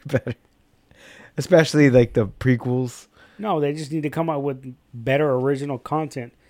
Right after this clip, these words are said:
Speaker 2: that doesn't revolve
Speaker 1: Well, they're
Speaker 2: around
Speaker 1: gonna re-,
Speaker 2: Jedis.
Speaker 1: they're gonna rehash it anyway.
Speaker 2: Oh, for
Speaker 1: They
Speaker 2: sure.
Speaker 1: always
Speaker 2: For
Speaker 1: do.
Speaker 2: sure. They got a whole bunch of stuff coming down the pipeline anyway.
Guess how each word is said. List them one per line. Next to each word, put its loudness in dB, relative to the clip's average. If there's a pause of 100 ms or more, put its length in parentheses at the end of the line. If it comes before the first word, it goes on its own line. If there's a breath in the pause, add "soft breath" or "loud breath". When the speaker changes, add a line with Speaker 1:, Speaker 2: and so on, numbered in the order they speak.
(280)
Speaker 2:
that -12
doesn't 4
revolve -4
Speaker 1:
Well, 8
they're 8
Speaker 2:
around 6
Speaker 1:
gonna 8
re-, 8
Speaker 2:
Jedis. 4
Speaker 1:
they're 8
gonna 4
rehash -2
it -6
anyway. -12
Speaker 2:
Oh, 4
for -8
Speaker 1:
They 0
Speaker 2:
sure. 2
Speaker 1:
always 8
Speaker 2:
For -6
Speaker 1:
do. 0
Speaker 2:
sure. -4 (460 soft breath)
They 0
got 2
a 6
whole 6
bunch 0
of -6
stuff 0
coming -2
down 0
the -8
pipeline -4
anyway. -8